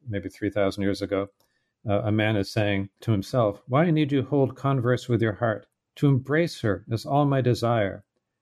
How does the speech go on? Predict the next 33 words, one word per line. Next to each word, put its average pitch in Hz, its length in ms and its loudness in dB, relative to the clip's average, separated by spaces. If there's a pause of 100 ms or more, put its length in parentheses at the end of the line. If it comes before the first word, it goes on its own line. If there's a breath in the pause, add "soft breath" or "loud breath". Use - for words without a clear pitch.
(140)
Now 107 120 2
he's 98 100 2
speaking 98 300 -6
to 90 60 -6
the 90 120 -4
girl. 87 300 -2 (220)
"As 127 160 0
Amun 151 360 2
lives, 135 420 0
I 117 80 -2
come 147 320 0
to 117 60 0
you, 90 260 -4 (140)
my 117 160 0
loincloth 123 840 0 (200)
on 101 140 2
my 87 140 -2
shoulder." 98 680 -4 (960)
Uh, 98 120 -2
I 104 120 -4
think 107 260 -4
we 95 100 -2
can 90 200 -6
sort 101 200 -6
of 98 80 -4
relate 147 320 0
to 131 100 -2
that. 104 240 -2 (360 soft breath)
Another 117 280 2
poem, 110 340 -2
the 98 140 -4
woman 131 360 0
sings, 98 500 -6